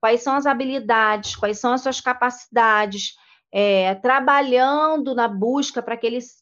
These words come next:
tenha cada vez mais amplitude dessas cla-, dessas capacidades. É, se, se o professor,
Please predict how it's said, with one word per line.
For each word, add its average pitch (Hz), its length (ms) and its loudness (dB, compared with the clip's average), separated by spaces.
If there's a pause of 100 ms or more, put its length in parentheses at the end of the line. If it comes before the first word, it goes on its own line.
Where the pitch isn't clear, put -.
(140)
tenha 269 340 0
cada 240 340 2
vez 269 480 2
mais 240 480 2
amplitude 240 760 -4
dessas 247 340 -2
cla-, 226 240 -2 (100)
dessas 214 340 -6
capacidades. 214 1040 -2 (600)
É, 202 400 4 (100)
se, 339 380 -2
se 262 100 -12
o 262 60 -6
professor, 269 920 2